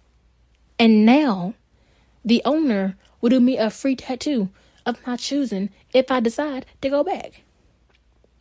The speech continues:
So if I do go back, I'm going to get a full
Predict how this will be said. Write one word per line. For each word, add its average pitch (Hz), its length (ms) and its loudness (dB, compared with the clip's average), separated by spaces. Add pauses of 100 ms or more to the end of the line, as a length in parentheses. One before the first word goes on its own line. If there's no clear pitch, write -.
(420)
So - 160 0
if 247 220 -2
I 302 140 -2
do 254 260 -2
go 233 160 0
back, 196 400 -2 (800)
I'm 247 180 -2
going 226 200 0
to 226 80 -6
get 214 120 -2
a 196 260 -4 (220)
full 269 540 2